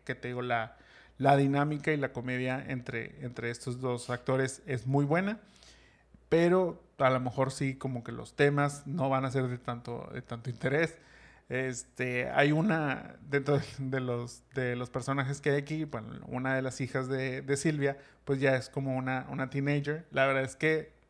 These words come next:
spot on. O sea, la niña actúa como estoy seguro que actúan todos los adolescentes hoy en día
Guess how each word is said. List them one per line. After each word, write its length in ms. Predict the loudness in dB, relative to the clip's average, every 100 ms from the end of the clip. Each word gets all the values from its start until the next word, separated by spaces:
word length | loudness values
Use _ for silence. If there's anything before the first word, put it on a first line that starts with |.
| _
spot 360 | -18 0 2 4
on. 240 | 2 -4 -6
O 100 | -4
sea, 360 | 2 2 0 -8 -20 -20 -20 -6
la 380 | 4 6 6 4
niña 580 | 2 2 0 0 -2 -2
actúa 500 | -2 2 6 4 4
como 280 | 2 2
estoy 280 | 0 0 0
seguro 420 | 2 2 4 2
que 100 | 0
actúan 420 | -4 2 4 4 4
todos 140 | 2
los 160 | 2 2
adolescentes 600 | 0 -2 -4 -4 -2 2
hoy 160 | 2
en 100 | 2
día 380 | 2 2 2